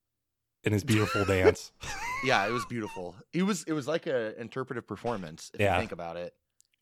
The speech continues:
Speaker 1: Um,
Speaker 2: Um, okay. So my most creepy I don't know if you <laughs> guys remember this. I'm pretty, I'm, I, I have it in one, my notes when it happened, and so I'm ninety-nine percent sure it did happen, and I didn't implant this memory in my head.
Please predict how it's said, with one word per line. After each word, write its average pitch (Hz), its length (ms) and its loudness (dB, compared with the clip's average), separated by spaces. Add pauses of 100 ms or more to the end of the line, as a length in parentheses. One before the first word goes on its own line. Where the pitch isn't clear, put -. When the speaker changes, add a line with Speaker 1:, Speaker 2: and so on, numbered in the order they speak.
(1300)
Speaker 1:
Um, 117 100 4 (120)
Speaker 2:
Um, 117 600 0 (720)
okay. 104 480 -2 (420)
So - 180 -2
my 123 220 4
most 135 300 0
creepy 101 600 -6 (420)
I 123 60 0
don't 131 80 2
know 135 80 4
if 127 100 -2
you 123 60 -6
<laughs> - 20 -12
guys 127 360 -4
remember 117 440 -2
this. 98 360 -2
I'm 127 120 0
pretty, 208 320 2
I'm, 143 220 6 (320)
I, 156 140 6 (100)
I 139 80 8
have 147 200 6
it 185 60 4
in 180 80 2
one, 160 160 0
my 131 120 0
notes 113 340 0
when 131 120 -4
it 101 80 -4
happened, 127 580 0
and 127 160 -10
so 139 100 2
I'm 113 200 0
ninety-nine 113 360 -2
percent 110 320 -8
sure 110 220 -6
it 82 100 -12
did 92 180 -6
happen, 107 300 0
and 104 80 -8
I 90 60 -6
didn't 98 220 -8
implant 98 420 -10
this 95 120 -16
memory 90 360 -8
in 101 100 -10
my 101 100 -4
head. 92 420 -8